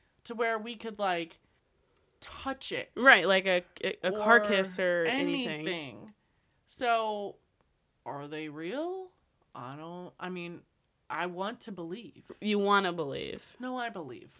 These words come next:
Speaker 1: I believe they're out there. But I have a hard
Speaker 2: See, that's why
Speaker 1: time,
Speaker 2: I'm on the line.
Speaker 1: I have a hard time trying to figure out, like, how have s-, n-, people have spotted them, quote unquote, but how have we not,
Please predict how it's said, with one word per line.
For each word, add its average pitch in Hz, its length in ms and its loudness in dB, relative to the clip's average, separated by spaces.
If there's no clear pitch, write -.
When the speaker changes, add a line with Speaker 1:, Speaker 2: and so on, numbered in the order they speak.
Speaker 1:
I 196 80 -12
believe 147 380 -12
they're - 160 -18
out - 200 -16
there. - 240 -12
But 240 220 0
I 247 100 6
have 285 300 6
a 285 40 6
hard 277 340 2
Speaker 2:
See, 247 120 4
that's 233 240 10
why 233 160 8
Speaker 1:
time, 233 80 6
Speaker 2:
I'm 233 80 4
on 226 100 4
the 214 160 2
line. 240 320 4
Speaker 1:
I 226 100 2
have 262 220 2
a 269 80 0
hard 262 320 -2
time 262 480 -6
trying 220 340 -6
to 220 40 -14
figure 214 340 -12
out, 214 200 -2
like, 185 140 -8
how 202 440 -4
have 196 300 -4
s-, - 240 -16
n-, 185 220 -10
people 247 300 -6
have 214 120 -6
spotted 180 840 -10
them, 135 320 -10
quote 160 300 -10
unquote, 160 540 -8
but 190 260 -4
how 240 320 -2
have 214 120 -10
we 208 200 -10
not, 196 400 -4